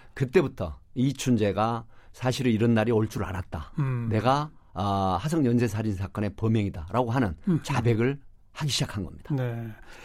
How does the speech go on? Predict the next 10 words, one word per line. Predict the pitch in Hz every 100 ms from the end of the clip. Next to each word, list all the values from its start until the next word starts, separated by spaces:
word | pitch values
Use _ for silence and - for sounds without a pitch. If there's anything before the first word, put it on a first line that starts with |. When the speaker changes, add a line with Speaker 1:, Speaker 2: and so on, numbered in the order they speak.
| - -
Speaker 2:
그 | - 233
이십오 | 170 196 233 175 180
년 | 196 180
동안 | 185 165 165 151 131
모범수로 | 160 165 190 180 185 160 143 131
각종 | - 147 - 185 165
뭐 | 156
자격증도 | - 156 143 147 202 180 170
따고 | 170 151 135 131 127
Speaker 1:
네네. | 175 277